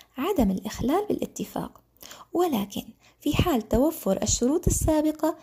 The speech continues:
يمكن للسوري حيازة عقار في تركيا. قانون الجنسية التركية للسوريين. ينتشر جدل واسع هذه الأيام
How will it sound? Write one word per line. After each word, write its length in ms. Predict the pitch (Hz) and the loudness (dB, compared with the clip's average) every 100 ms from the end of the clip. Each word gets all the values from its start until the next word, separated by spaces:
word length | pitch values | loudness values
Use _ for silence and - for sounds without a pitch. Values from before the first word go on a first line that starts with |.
| - - | -18 -2
يمكن 320 | 349 415 - | 2 2 2
للسوري 680 | 220 196 208 - 294 247 196 | 0 2 0 0 0 2 0
حيازة 500 | - 240 262 214 190 - | -2 0 2 2 0 -2
عقار 420 | 196 - 294 415 | -4 -2 0 0
في 220 | - - | -2 -6
تركيا. 540 | - 208 - - - - _ _ _ _ _ _ _ _ _ _ _ _ _ _ _ _ _ _ _ _ _ _ - - _ _ _ - | -6 -8 -10 -8 -8 -10 _ _ _ _ _ _ _ _ _ _ _ _ _ _ _ _ _ _ _ _ _ _ -20 -20 _ _ _ 2
قانون 440 | 302 311 392 392 381 | 4 4 4 2 4
الجنسية 560 | 240 208 220 226 - 285 | 2 4 2 4 4 2
التركية 520 | 269 220 214 - 220 | 0 -4 -4 -2 0
للسوريين. 840 | 202 202 - 240 233 214 190 214 214 _ _ _ _ _ _ _ _ _ _ - | 0 -2 -2 -2 -2 -2 -4 -6 -10 _ _ _ _ _ _ _ _ _ _ 0
ينتشر 600 | 247 247 240 - - 240 | 4 6 6 4 4 2
جدل 420 | - 269 262 202 | 2 4 4 2
واسع 360 | 226 269 220 | 0 0 0
هذه 400 | 196 214 254 240 | -2 0 0 0
الأيام 600 | 214 - 196 208 220 214 | -2 -2 -2 -2 0 -2